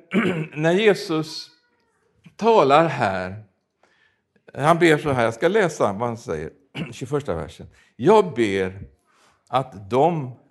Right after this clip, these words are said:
alla ska vara ett." Vilka är de här alla som han ber att de ska vara ett?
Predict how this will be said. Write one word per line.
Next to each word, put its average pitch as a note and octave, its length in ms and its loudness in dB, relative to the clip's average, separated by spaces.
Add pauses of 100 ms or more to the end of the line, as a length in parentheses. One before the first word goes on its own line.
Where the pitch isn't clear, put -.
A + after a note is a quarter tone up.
(140)
alla F2+ 580 -2 (120)
ska - 580 -6
vara G2 400 -6 (100)
ett." - 560 -6 (1200)
Vilka F#3+ 520 4
är D3+ 320 2
de E3+ 220 0
här A2 400 -2
alla C3 760 0 (880)
som D3+ 260 -6
han C#3 200 -4
ber G2 300 -4
att G#2 220 -14
de A#2 140 -12
ska A2+ 220 -8
vara G#2 300 -6
ett? C#3 480 -8